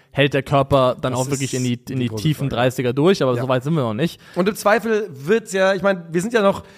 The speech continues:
Speaker 2: wir sind ja noch in der Findungsphase. Wir fragen uns jetzt gerade noch, halten die Körper durch? Oder ist halt die Zukunft, dass die Karrieren viel länger werden? Beispiel wäre da zum Beispiel Cristiano Ronaldo,
Speaker 1: Ja.
Speaker 2: der natürlich, auch wenn's jetzt, äh, in Saudi-Arabien nicht mehr auf allerhöchstem Level ist,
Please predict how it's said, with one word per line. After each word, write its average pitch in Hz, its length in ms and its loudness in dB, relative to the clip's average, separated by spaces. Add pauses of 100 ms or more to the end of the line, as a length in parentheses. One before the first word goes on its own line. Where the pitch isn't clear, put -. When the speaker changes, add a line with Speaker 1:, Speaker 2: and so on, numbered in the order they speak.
(100)
Speaker 2:
wir 151 80 -6
sind 196 60 4
ja 208 80 4
noch 185 60 0
in 190 60 0
der 175 80 2
Findungsphase. 135 540 0
Wir 139 80 -2
fragen 180 300 2
uns 190 80 -4
jetzt 180 160 -6
gerade 165 200 0
noch, 165 220 2 (260)
halten 190 300 0
die 165 120 -6
Körper 165 340 0
durch? 180 380 -2
Oder 233 260 2
ist 233 160 -2
halt 214 100 -4
die 202 80 -12
Zukunft, 202 400 -4 (220)
dass 156 140 -8
die 170 60 -10
Karrieren 180 380 2
viel 170 160 -4
länger 170 240 2
werden? 160 240 0
Beispiel 147 320 -2
wäre 135 200 -2
da 135 120 -4
zum 139 80 -8
Beispiel 135 180 -6
Cristiano 135 280 -4
Ronaldo, 143 400 2
Speaker 1:
Ja. 139 100 4
Speaker 2:
der 127 120 2 (240)
natürlich, 139 380 -4
auch 135 160 -6
wenn's 127 200 -4
jetzt, 143 360 -4
äh, 143 200 2
in 135 100 -2
Saudi-Arabien 135 640 0
nicht 139 120 -4
mehr 139 100 0
auf - 100 -10
allerhöchstem 151 400 0
Level 143 220 0
ist, 147 180 -6